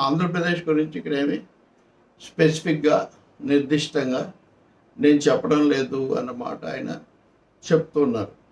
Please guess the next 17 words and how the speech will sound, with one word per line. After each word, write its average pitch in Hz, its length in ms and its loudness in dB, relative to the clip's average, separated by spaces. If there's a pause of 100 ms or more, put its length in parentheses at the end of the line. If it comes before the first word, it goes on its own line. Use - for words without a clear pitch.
(640)
సరే, 170 200 2
మోడీకి 165 580 2 (200)
మూడు 156 180 4
వందలు 160 360 6
వస్తాయి 151 340 4
అనే 147 160 2
మాట 143 280 0 (120)
పదే 143 240 4
పదే 147 260 4
ఎందుకు 156 360 -4
చెప్తున్నారు? 135 540 -2 (920)
దీనికి 135 580 -4 (800)
కారణం 139 420 4
ఏంటి? 139 220 -2
లేదా 151 240 2
దీని 127 120 -2
వెనక 127 600 -2